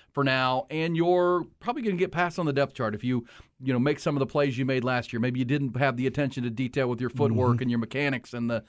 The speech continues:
Speaker 1: the understanding of the playbook like you needed to. Uh, well, this, by all accounts, this year he's a whole different player.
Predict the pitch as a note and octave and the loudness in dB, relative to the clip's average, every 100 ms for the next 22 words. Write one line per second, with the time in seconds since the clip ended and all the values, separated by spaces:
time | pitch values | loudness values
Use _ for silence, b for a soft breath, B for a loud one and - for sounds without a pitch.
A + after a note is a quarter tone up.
0 | B B B B2+ C#3 B2 - C#3+ C3+ B2+ | B B B 0 0 0 -2 0 0 0
1 | A#2+ C#3 C3+ A#2+ B2 B2 B2 A#2+ B2 B2+ | -2 0 0 2 -2 -2 -4 0 0 2
2 | B2 A#2 B2+ A2 F#2+ B B B A2+ A#2+ | 0 -2 -2 -4 -6 B B B -2 0
3 | A#2+ B2 F3+ G#3+ C#3+ A#2+ D#3 - B2+ F3+ | 0 0 0 -2 -6 -10 -10 -6 0 2
4 | G#3+ G3+ G#3+ E3+ G#3 A3 A#3 F#3 D#3 D#3 | 2 0 -4 -2 -2 0 0 0 0 0
5 | F3+ E3+ F3 A#2+ F2+ | 0 0 -2 -4 -4